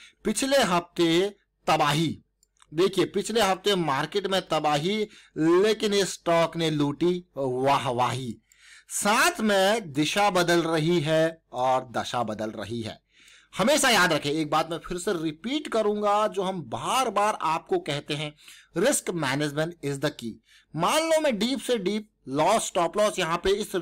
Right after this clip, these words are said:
स्टॉक में मैं आठ सौ के लेवल पे एंटर करने की कोशिश कर रहा हूँ और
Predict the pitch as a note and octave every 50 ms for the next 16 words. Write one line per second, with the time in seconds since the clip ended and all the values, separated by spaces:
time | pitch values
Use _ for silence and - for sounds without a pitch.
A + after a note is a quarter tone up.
0 | D3 D3+ D#3 D#3+ - - A#2+ - - _ _ _ - E3 F3 F#3+ F#3 F#3 F#3 G3
1 | F#3+ F#3 F#3 F#3+ F#3+ - D3 D3 D#3+ E3+ - - F#3+ F3+ G3 F3+ E3 D#3+ D#3+ E3+
2 | E3+ F3+ D#3+ D3 D3 D3 E3 E3+ E3+ D#3+ D3 C#3 D3+ D#3+ D#3 D#3+ E3+ E3+ - C3
3 | B2 - F3 E3 - E3+ D#3+ D#3 D#3 D#3 E3 E3 E3 E3